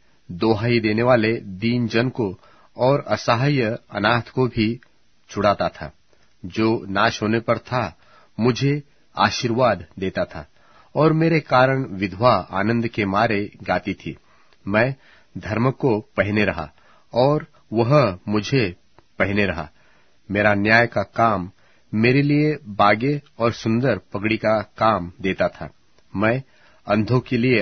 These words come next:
आंखें और लंगड़ों के लिए पांव ठहरता था। दरिद्र लोगों का मैं पिता ठहरता था और जो मेरी पहचान का न था, उसके मुकदमे का हाल मैं पूछ पाछ करके जान लेता था।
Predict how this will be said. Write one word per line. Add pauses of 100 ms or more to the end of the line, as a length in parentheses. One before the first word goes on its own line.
आंखें (420)
और
लंगड़ों
के
लिए (260)
पांव
ठहरता
था। (560)
दरिद्र
लोगों
का
मैं (140)
पिता
ठहरता
था (460)
और (440)
जो
मेरी
पहचान
का
न
था, (440)
उसके
मुकदमे
का
हाल (180)
मैं (720)
पूछ
पाछ
करके (140)
जान
लेता
था।